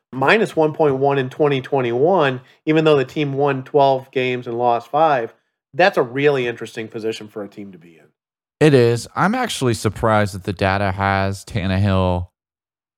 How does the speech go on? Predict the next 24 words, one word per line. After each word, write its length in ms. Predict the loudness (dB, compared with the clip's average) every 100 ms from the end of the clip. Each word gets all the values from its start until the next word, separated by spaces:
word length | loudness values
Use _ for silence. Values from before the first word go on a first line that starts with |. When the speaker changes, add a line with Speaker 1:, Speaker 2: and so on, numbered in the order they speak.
| _ -4
Speaker 2:
in 140 | -2
the 80 | -2
positive 960 | -2 -2 -2 -2 -2 0 -2 -6 -16 _ _
for 480 | -2 0 0 -4 -8 -18 -6
a 140 | -4
lot 240 | 0 0
of 140 | 0 -2
his 160 | -6
career. 580 | -2 -4 -2 -2 -2 -4 _ _
One 160 | 0 0
point 280 | -2 -4
three 160 | -4 -6
six, 360 | -2 -2 -4 -10
two 140 | -4
thousand 320 | -2 0 -2
nineteen. 580 | -4 -6 -4 -2 -2 -4 -4
This 160 | -4 -2
is 120 | 0
in, 200 | 0 0
in 200 | -2 -2
Mike's 320 | 0 -2 -4 -8
Q 180 | -6
B 120 | -2 0
win 400 | 2 2 0